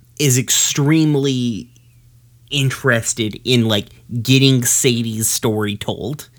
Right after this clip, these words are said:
in this season. Because we don't, like, none of the other background characters or what have you get, like,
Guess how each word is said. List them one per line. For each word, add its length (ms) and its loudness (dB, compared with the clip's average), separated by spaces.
in 200 0
this 180 0
season. 520 -6
Because 240 0
we 100 2
don't, 220 0
like, 160 2
none 240 2
of 80 0
the 120 -8
other 260 0
background 800 0
characters 560 0
or 80 -4
what 160 -4
have 160 -2
you 120 -4
get, 300 0
like, 180 0